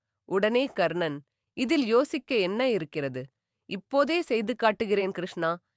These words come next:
என்று கூறி அங்கிருந்த இருவரை அழைத்து, "நீங்கள் இருவரும் ஆளுக்கொரு மலையாக இவற்றை எடுத்துக்கொள்ளுங்கள்," என்று கூறி தனது தர்மத்தை முடித்துவிட்டு கிளம்பினான். பாண்டவர்கள் அசந்து போயினர்.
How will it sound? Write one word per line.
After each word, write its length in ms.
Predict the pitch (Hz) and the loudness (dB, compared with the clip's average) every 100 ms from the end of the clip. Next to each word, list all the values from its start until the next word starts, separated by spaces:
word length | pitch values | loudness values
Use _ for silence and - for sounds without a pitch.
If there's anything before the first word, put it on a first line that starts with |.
| _ | _
என்று 360 | - 226 220 214 | -2 0 0 -4
கூறி 420 | 233 254 254 226 | -4 -2 -2 0
அங்கிருந்த 580 | 180 208 220 240 262 247 | 0 2 0 0 0 0
இருவரை 500 | 190 202 226 208 196 | 0 0 0 0 0
அழைத்து, 460 | 156 170 - 311 - _ _ | 0 -2 -6 -14 -14 _ _
"நீங்கள் 380 | 240 320 311 262 | 0 2 2 2
இருவரும் 440 | 226 240 254 269 | 2 2 2 4
ஆளுக்கொரு 500 | 208 202 233 - 190 | 2 2 0 -2 -2
மலையாக 540 | 170 165 190 185 185 220 | 0 0 2 2 0 -2
இவற்றை 500 | 208 175 185 180 156 | -4 -4 -4 -4 -4
எடுத்துக்கொள்ளுங்கள்," 680 | 170 233 - 165 156 151 151 | -6 -6 -2 -2 -2 -4 -4
என்று 260 | 143 151 - | -6 -8 -4
கூறி 360 | 196 214 269 - _ - | -4 -2 -6 -12 _ -2
தனது 360 | 226 254 226 | 0 2 0
தர்மத்தை 540 | 185 220 285 359 - 226 | 2 2 4 0 -2 -2
முடித்துவிட்டு 600 | 185 208 247 175 165 302 - | -2 -4 -4 -4 -6 -8 -4
கிளம்பினான். 520 | 185 180 156 135 120 - _ _ _ | -2 -2 -4 -4 -6 -12 _ _ _
பாண்டவர்கள் 760 | 202 226 294 277 202 175 208 208 | 4 4 4 2 0 0 0 0
அசந்து 420 | 170 208 208 190 | -2 -4 -4 -4
போயினர். 400 | 160 147 131 123 | -4 -4 -4 -8